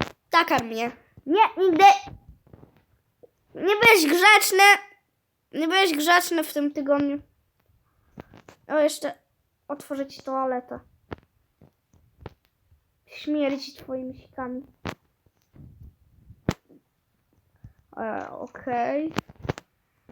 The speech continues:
Ale tak naprawdę się tego boję. Aha. Zamknęłam się. W ogóle... Nie zauważyłem, że tutaj tak daleko była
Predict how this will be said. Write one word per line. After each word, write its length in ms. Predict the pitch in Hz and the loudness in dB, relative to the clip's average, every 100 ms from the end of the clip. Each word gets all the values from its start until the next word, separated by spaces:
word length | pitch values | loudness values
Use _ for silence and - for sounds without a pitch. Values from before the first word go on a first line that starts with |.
| - | -12
Ale 120 | 277 | -8
tak 200 | 294 339 | -8 -8
naprawdę 300 | - - 381 | -6 -4 -4
się 160 | 381 - | -6 -8
tego 200 | 330 330 - - | -8 -8 -10 -4
boję. 480 | 294 370 311 269 233 - _ - - 262 269 247 247 254 - - _ _ _ _ _ _ _ _ _ | 2 4 4 0 -6 -10 _ -14 -14 -20 -20 -20 -20 -18 -14 -14 _ _ _ _ _ _ _ _ _
Aha. 280 | - 269 240 - _ _ _ - - _ - - | -20 -16 -18 -20 _ _ _ -20 -20 _ -20 -16
Zamknęłam 480 | 285 349 285 214 - | -10 -8 -8 -8 -12
się. 180 | - - - _ - - _ _ _ _ - - _ _ _ _ _ _ _ _ - | -18 -20 -20 _ -20 -20 _ _ _ _ -20 -20 _ _ _ _ _ _ _ _ 0
W 40 | |
ogóle... 140 | 339 494 - _ _ _ _ _ _ _ _ _ - - _ _ | 4 4 0 _ _ _ _ _ _ _ _ _ -20 -20 _ _
Nie 100 | 359 | -6
zauważyłem, 1160 | 359 480 440 440 381 480 403 349 392 453 - 294 | 2 2 4 0 4 4 6 4 2 -2 -10 -12
że 80 | 330 | -10
tutaj 540 | 349 - - 349 359 339 | -14 -16 -14 -12 -10 -10
tak 180 | 330 302 | -8 -6
daleko 340 | 320 311 294 | -8 -10 -10
była 400 | 285 294 277 269 | -10 -8 -8 -8